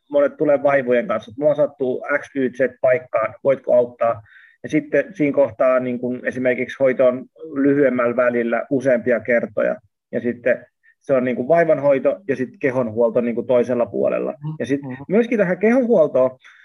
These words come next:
Speaker 1: mun mielestä on niinku hyvä huomioida se, että mä koen henkilökohtaisesti,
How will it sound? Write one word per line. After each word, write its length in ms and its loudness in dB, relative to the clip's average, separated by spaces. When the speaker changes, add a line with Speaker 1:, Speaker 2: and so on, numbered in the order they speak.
Speaker 1:
mun 180 -2
mielestä 300 0
on 120 0
niinku 180 -4
hyvä 360 0
huomioida 460 2
se, 360 -2
että 480 -4
mä 200 0
koen 240 0
henkilökohtaisesti, 1200 -4